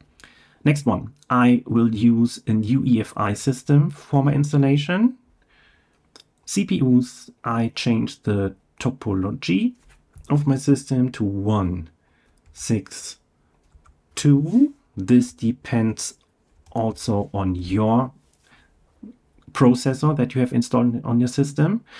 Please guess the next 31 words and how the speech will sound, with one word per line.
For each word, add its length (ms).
but 140
this 100
is 100
also 280
very 200
well 160
documented 640
in 200
the 180
Arch 420
Linux 640
wiki. 340
Click 220
on 80
Apply. 460
Next 320
one 400
is 260
the 140
boot 180
option. 400
So 340
I 300
need 260
to 180
activate 680
the 260
Arch 300
Linux 340
installation 460
iso, 480